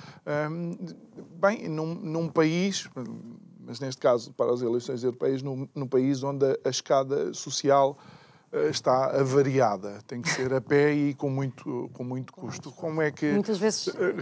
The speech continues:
Speaker 2: e muitas vezes sair do elevador lá para fora e depois voltar.
Speaker 1: Exatamente. E como é que, como é que isto pode ser feito, eh, na, eh, na Europa?
Speaker 2: Bem, eh, mais uma vez,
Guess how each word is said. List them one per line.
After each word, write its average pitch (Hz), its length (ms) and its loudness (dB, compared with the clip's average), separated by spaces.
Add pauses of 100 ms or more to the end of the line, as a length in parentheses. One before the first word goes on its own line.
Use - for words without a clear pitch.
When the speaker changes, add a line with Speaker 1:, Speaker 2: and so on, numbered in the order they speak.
(120)
Speaker 2:
e 220 80 4
muitas 220 260 6
vezes 220 220 4
sair 214 300 4
do 208 120 2
elevador 208 460 4
lá 220 160 4
para 208 140 -4
fora 208 260 2
e 214 40 0
depois 208 180 -4
voltar. 196 340 -2
Speaker 1:
Exatamente. 135 640 -2
E 160 60 0
como 170 280 2
é 156 120 4
que, 147 320 -2
como 160 180 -2
é 147 80 0
que 139 120 -4
isto 143 120 -8
pode 131 200 0
ser 135 120 0
feito, 127 640 0
eh, 127 300 2
na, 123 440 -4
eh, 123 220 -4
na 135 140 -4
Europa? 117 440 0 (1000)
Speaker 2:
Bem, 196 300 -4
eh, 190 220 0
mais 196 260 -2
uma 196 160 0
vez, 196 380 -2